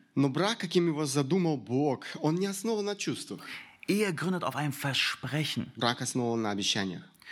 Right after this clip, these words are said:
Speaker 2: Die Grundlage für jedes, für jede Ehe ist das Versprechen, einander zu lieben.
Speaker 1: В основе каждого брака лежит обещание любить друг друга.
Speaker 2: Nicht die Gefühle sind die Basis,
Speaker 1: Не чувства, э, лежат в основе брака,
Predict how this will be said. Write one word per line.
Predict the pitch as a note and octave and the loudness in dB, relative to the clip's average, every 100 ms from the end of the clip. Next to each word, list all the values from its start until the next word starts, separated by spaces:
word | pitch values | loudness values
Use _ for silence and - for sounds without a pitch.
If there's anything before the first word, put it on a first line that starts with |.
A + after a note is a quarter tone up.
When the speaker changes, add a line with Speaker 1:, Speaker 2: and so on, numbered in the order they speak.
| - - A#2 | -16 -4 -2
Speaker 2:
Die | |
Grundlage | G#2+ A#2+ G#3 G3 D#3+ C3 A#2+ | 2 2 2 2 0 0 -2
für | C3+ | -2
jedes, | A#2+ C#3+ F#3 F#3 - - _ _ _ | 0 0 0 0 -6 -12 _ _ _
für | - D3 | 0 2
jede | D#3+ G3+ | 4 2
Ehe | - F3 C#3+ | 2 0 0
ist | C#3 | -2
das | |
Versprechen, | B2+ C3+ - E3+ E3 C#3+ | -2 -2 0 -2 -2 0
einander | C#3 C3+ | 0 -2
zu | - | -2
lieben. | D3 D#3+ - - | -2 -4 -6 -10
Speaker 1:
В | - | -4
основе | A#2 D3 D#3+ | 2 4 4
каждого | D#3+ C#3+ C3+ | 2 0 0
брака | A#2 A#2+ B2 | 0 0 0
лежит | A#2 A2+ A2+ | 0 0 0
обещание | G#2+ G#2 B2 A2 G#2 | 0 0 0 0 -2
любить | G2+ G#2+ | -2 -2
друг | G#2 F#2+ | -2 -2
друга. | F#2+ F2 - - - - | -2 -4 -8 -16 -8 2
Speaker 2:
Nicht | A#3+ B3+ | 2 2
die | F#3+ | -2
Gefühle | F#3 - B3 C4+ C#4+ G#3+ | -4 -2 0 2 2 0
sind | D#3 B2+ | -2 -4
die | A2+ | 0
Basis, | C3 B2+ A#2+ G#2 - - - | 2 2 2 -2 -6 -8 0
Speaker 1:
Не | B2+ | 0
чувства, | C3 E3+ E3 - D#3+ E3 D#3+ - | 2 2 0 0 0 0 -4 -6
э, | C3 C3 B2+ B2 B2 B2 A#2 - | -2 2 2 2 0 0 -2 -4
лежат | A#2+ A#2 A#2+ B2 A#2 | -4 -2 0 -2 -2
в | |
основе | A2+ B2 A#2 | -6 -4 -4
брака, | A2 A#2 A#2 | -4 -6 -6